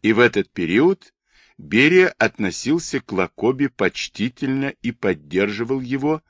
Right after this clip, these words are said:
но в то же время Берия вёл против него закулисную борьбу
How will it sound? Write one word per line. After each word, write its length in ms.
но 120
в 80
то 200
же 120
время 460
Берия 460
вёл 260
против 480
него 540
закулисную 920
борьбу 520